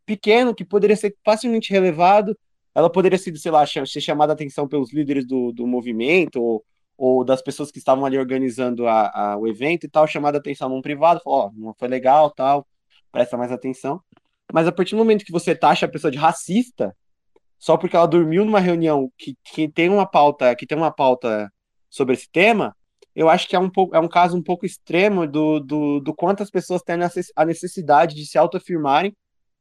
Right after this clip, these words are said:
menosprezando outras pessoas, entendeu? Eu acho que, que tem que se tomar muito cuidado com essa situação,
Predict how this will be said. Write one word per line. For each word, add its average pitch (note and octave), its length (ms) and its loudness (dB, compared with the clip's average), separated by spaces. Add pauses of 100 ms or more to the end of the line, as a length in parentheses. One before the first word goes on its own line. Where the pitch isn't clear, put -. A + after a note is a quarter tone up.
menosprezando F3 760 2
outras G3 240 -2
pessoas, E3+ 460 -2
entendeu? G#2+ 360 -10 (340)
Eu B2 120 0
acho D3 260 2
que, E3 240 -6
que D3+ 140 -18
tem F3 140 -2
que F3 60 -14
se F3 80 -8
tomar F3 220 0
muito G3 220 -2
cuidado D#3+ 480 2
com C#3 120 -10
essa C3 200 -10
situação, E3 480 -6